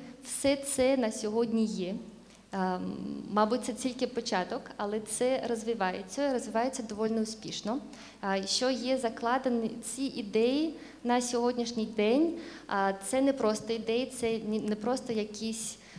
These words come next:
такі одиничні, а, локальні заходи, а це сьогодні закладено в державну програму, що на сьогоднішній день є, а, більше сотні підприємств,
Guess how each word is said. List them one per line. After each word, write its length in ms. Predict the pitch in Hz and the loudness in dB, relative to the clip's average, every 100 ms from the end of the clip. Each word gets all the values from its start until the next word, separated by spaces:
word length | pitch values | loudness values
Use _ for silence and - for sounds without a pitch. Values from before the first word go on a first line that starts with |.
| - | -6
такі 460 | 220 220 220 214 220 - | -6 -4 -2 -2 -2 2
одиничні, 880 | 226 226 233 220 220 - 220 208 208 - - | 4 4 4 4 4 0 0 -2 -2 -8 -10
а, 160 | - 185 | -2 2
локальні 720 | 202 226 226 208 214 220 208 | 4 4 4 4 4 2 2
заходи, 580 | 208 185 180 196 220 311 - - - - | 2 2 2 -2 -2 -4 -6 -16 -12 0
а 140 | 226 | 0
це 560 | 226 - 269 277 320 330 | 2 0 4 4 4 0
сьогодні 880 | - 277 247 233 240 262 262 254 | -4 -4 0 0 0 0 0 0
закладено 800 | 220 226 226 226 240 254 254 247 214 214 | 0 -4 -2 0 2 2 0 0 -2 2
в 260 | 240 247 240 | 2 2 0
державну 640 | 220 214 220 214 214 220 220 220 | -4 -2 2 2 2 0 -2 -2
програму, 480 | 214 196 185 165 160 - - - - - | -4 0 0 0 -2 -10 -16 -20 -20 -8
що 140 | - | -2
на 80 | 208 | -2
сьогоднішній 580 | 202 208 233 233 - 208 | -2 0 0 0 0 -2
день 380 | 202 233 233 - 208 | 2 2 2 -2 -2
є, 320 | 214 220 233 - - - | 2 2 0 -6 -16 -10
а, 160 | 202 190 | -4 -4
більше 520 | 196 220 - - 214 | -4 -6 -6 -6 -6
сотні 420 | 208 220 220 214 | -4 -2 -2 -4
підприємств, 880 | 208 240 - 220 202 202 240 262 - | -6 -10 -4 -4 -2 0 -2 -4 -10